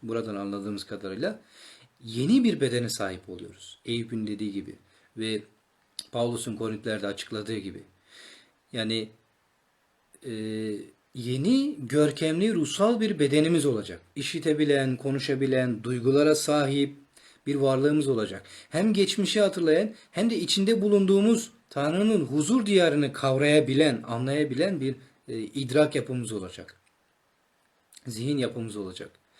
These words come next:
Yani Mesih'e ait olduğumuz için biz de, Mesih yaşadığı için biz de onun gibi yaşayacağız kardeşler. Bize ölümden sonraki, e, sonsuz yaşam umudunu veren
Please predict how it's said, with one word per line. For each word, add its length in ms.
Yani 160
Mesih'e 440
ait 380
olduğumuz 460
için 400
biz 260
de, 220
Mesih 540
yaşadığı 340
için 340
biz 180
de 100
onun 280
gibi 160
yaşayacağız 540
kardeşler. 500
Bize 300
ölümden 460
sonraki, 600
e, 400
sonsuz 460
yaşam 380
umudunu 500
veren 440